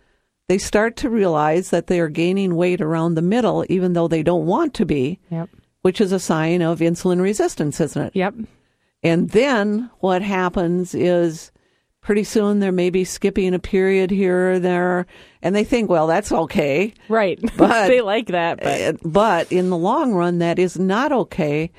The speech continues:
Speaker 2: Mm-hmm.
Speaker 1: And then suddenly, um, well, you know, like you said, they've got, uh, their adrenal glands, which sit on top of the kidneys,
Speaker 2: Yep.
Speaker 1: and they are actually producing too much cortisol,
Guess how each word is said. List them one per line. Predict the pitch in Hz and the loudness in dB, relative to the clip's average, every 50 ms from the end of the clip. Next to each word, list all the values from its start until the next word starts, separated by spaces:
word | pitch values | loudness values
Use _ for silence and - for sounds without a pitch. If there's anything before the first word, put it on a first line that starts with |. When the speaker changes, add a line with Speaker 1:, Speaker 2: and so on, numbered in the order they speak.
| - - | -14 -12
Speaker 2:
Mm-hmm. | 147 151 160 156 | -10 -8 -4 -2
Speaker 1:
And | 156 165 175 | 0 2 2
then | 180 180 185 | 2 2 0
suddenly, | 175 - - 202 208 185 202 202 185 185 180 170 175 180 170 160 - - - | -2 0 0 0 0 0 0 0 2 2 2 2 2 2 0 -2 -4 -4 -2
um, | 151 151 156 160 147 147 147 135 - 160 165 - _ _ _ _ - | -2 0 0 0 0 -2 -4 -6 -8 -10 -14 -18 _ _ _ _ -10
well, | - - 202 | -4 -2 0
you | 208 | 0
know, | 196 196 | 0 0
like | 180 190 185 175 - | 0 0 -2 -2 -2
you | 202 | -4
said, | 175 - 254 247 226 165 - - - | -2 0 0 0 0 -2 -6 -8 -4
they've | - 165 160 156 - | -2 -2 -2 -2 -2
got, | - 165 156 151 151 - - - | -2 0 0 0 -2 -4 -6 -4
uh, | - 143 147 139 139 139 143 - _ _ _ _ _ _ _ _ _ _ _ - - - - | -4 -2 -2 -2 -2 -4 -6 -8 _ _ _ _ _ _ _ _ _ _ _ -12 -12 -8 -2
their | 170 170 175 170 165 160 156 | 0 2 4 4 2 2 0
adrenal | 156 135 170 185 196 202 202 180 | 0 0 0 0 0 0 -2 -2
glands, | 185 180 180 185 190 196 202 202 185 - | -2 0 0 0 0 0 -2 -2 -4 -4
which | - - 165 165 - - | -2 -2 -2 -2 -4 -10
sit | - - 233 247 - - | -4 -2 0 0 0 -2
on | - 170 170 170 | -2 -2 -2 0
top | - 185 180 185 - | -2 -2 -2 -2 -2
of | 202 | -4
the | 247 240 | -4 -2
kidneys, | - 262 196 151 147 156 160 226 233 190 | 0 0 -2 0 0 -2 -2 -2 -2 -4
Speaker 2:
Yep. | 165 160 165 226 247 _ _ _ _ _ _ _ _ _ _ - | -6 -6 -6 -10 -14 _ _ _ _ _ _ _ _ _ _ -2
Speaker 1:
and | 165 160 160 160 165 | 0 0 0 2 2
they | 175 180 180 190 190 190 - | 2 2 4 2 2 0 0
are | - 156 156 147 | -2 -2 -2 -2
actually | 143 151 165 170 - - - 175 175 165 | 0 -2 -2 -2 -4 -4 -2 0 0 0
producing | 165 _ - - 196 175 151 180 185 185 - - 175 170 | -2 _ -4 -2 -2 0 2 2 0 0 0 0 -2 -2
too | 165 - - 175 | -2 -2 -2 -2
much | 170 165 - - | -2 -2 -4 -10
cortisol, | - - - 262 277 285 277 190 - 151 143 131 139 151 170 185 | -8 -4 -2 -2 0 0 -2 -2 0 -2 0 0 0 -2 -4 -6